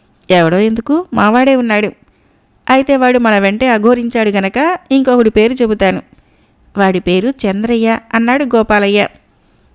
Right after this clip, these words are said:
ముగ్గురు కలిసి తాము ముందు చూసిన రామయ్య వగైరాల వద్దకు వెళ్ళి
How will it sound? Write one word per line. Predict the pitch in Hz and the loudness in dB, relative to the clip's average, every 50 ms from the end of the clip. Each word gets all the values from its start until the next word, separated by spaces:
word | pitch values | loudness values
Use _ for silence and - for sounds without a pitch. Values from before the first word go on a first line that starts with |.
| _ _ - 262 | _ _ -2 0
ముగ్గురు | 269 262 233 220 240 240 247 | 0 0 2 2 2 2 2
కలిసి | 240 240 226 214 214 - 220 214 220 | 2 0 0 0 0 -2 -2 -2 -2
తాము | 220 - 226 214 214 220 220 208 | -2 0 0 2 2 0 -2 -2
ముందు | 202 202 208 226 240 - 240 | -4 -4 -2 -4 -2 -2 -2
చూసిన | 220 208 - 196 190 247 330 415 - _ _ _ _ _ _ _ - | -2 -2 -2 -2 -2 -2 -2 -4 -8 _ _ _ _ _ _ _ -4
రామయ్య | 240 233 226 233 226 220 220 220 214 214 214 220 | 0 0 2 2 0 0 -2 0 0 0 0 0
వగైరాల | 214 208 202 202 214 220 220 220 214 214 208 | 0 -2 -2 0 0 0 0 0 -2 -2 -2
వద్దకు | 196 190 180 190 220 - 240 | -4 -4 -4 -4 -4 -4 -4
వెళ్ళి | 226 202 185 202 269 339 381 | -2 -2 -2 -2 -2 -4 -4